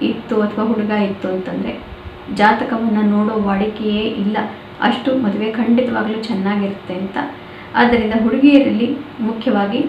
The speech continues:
ಸ್ವಾತಿ ನಕ್ಷತ್ರದ ಹುಡುಗಿಯರು ಸಿಕ್ಕರೆ ಜಾತಕ ನೋಡೋ ಪ್ರಮೇಯವೇ ಇಲ್ಲ, ಅಂತಹ ಮದುವೆಗಳು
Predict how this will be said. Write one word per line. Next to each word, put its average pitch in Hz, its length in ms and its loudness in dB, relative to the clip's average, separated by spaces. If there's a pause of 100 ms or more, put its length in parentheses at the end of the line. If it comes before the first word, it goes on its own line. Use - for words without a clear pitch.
(120)
ಸ್ವಾತಿ 208 280 0
ನಕ್ಷತ್ರದ 226 640 2
ಹುಡುಗಿಯರು 208 520 0
ಸಿಕ್ಕರೆ 214 500 0 (500)
ಜಾತಕ 220 380 2 (100)
ನೋಡೋ 202 240 2
ಪ್ರಮೇಯವೇ 214 720 0
ಇಲ್ಲ, 208 300 0 (100)
ಅಂತಹ 202 440 0
ಮದುವೆಗಳು 214 640 2